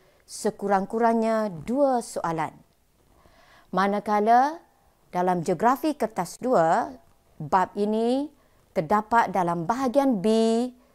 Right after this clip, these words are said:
iaitu struktur yang mempunyai sepuluh markah. Baiklah,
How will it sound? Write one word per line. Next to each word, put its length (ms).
iaitu 760
struktur 880
yang 540
mempunyai 720
sepuluh 480
markah. 480
Baiklah, 560